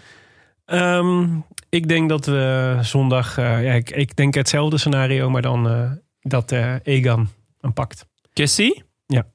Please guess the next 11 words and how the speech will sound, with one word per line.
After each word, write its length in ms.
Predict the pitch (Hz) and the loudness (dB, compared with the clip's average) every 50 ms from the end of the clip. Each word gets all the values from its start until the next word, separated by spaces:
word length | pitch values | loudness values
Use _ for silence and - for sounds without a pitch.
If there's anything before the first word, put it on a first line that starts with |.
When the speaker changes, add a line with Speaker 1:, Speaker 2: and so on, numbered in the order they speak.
| - - | -6 -2
Speaker 2:
Keno? 400 | - 165 165 175 196 247 370 - - _ _ | 0 2 2 2 2 0 -2 -6 -10 _ _
Speaker 1:
Ja. 180 | _ 151 143 - _ _ _ _ _ | _ -6 -6 -6 _ _ _ _ _
E-, 120 | - 160 | 0 0
Speaker 2:
Oké. 140 | 151 147 - 104 | 0 2 2 0
Speaker 1:
Egan 420 | 147 147 170 165 147 151 143 135 | 2 2 2 0 2 2 0 0
Kessie 280 | 131 143 127 - 147 139 | 0 0 -2 -2 -2 -2
Keno 340 | - 135 131 131 127 120 120 | 0 0 0 0 0 -2 -2
Bernal. 380 | 131 120 117 117 113 110 107 104 - - _ - | -2 -2 -2 0 0 -2 -2 -4 -8 -12 _ -4
Speaker 2:
Ondanks 460 | - 165 175 175 175 180 180 170 - | -2 0 0 2 0 0 0 -2 -2
dat, 260 | - 175 165 156 - - | -2 -2 -2 -2 -2 -2
eh, 80 | 160 | 0